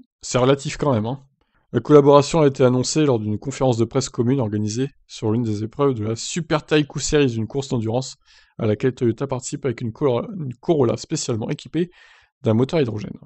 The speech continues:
En se regroupant, les constructeurs japonais souhaitent favoriser les synergies et leur retour d'expérience. Kawasaki et Yamaha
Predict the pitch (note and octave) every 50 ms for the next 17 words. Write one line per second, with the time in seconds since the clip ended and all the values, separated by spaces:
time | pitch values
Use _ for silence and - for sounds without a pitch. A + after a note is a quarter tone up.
0 | - _ _ _ _ _ _ _ _ _ _ _ _ _ _ _ _ _ _ _
1 | - - _ _ - A#2+ A2 - - A#2 A#2 A#2+ B2 B2+ C3 - F3 F3+ F3 C#3+
2 | - - B2 - C#3 B2+ - C3 A#2+ B2 A#2 B2 C#3 D3+ E3 D#3+ - - C#3 C#3
3 | - - B2+ B2 B2 B2 A#2+ C3 D#3+ D3+ B2 A2 - - D3 C3+ C3 B2 A#2+ A#2
4 | A2+ G#2 G#2 G2+ A#2 A#2 - - C3+ A#2+ A#2 - - A#2+ G#2+ G2+ G2+ - - -
5 | B2 A2+ A2 A#2+ A#2 - C#3 B2+ B2 A#2+ B2+ C#3 E3 D#3+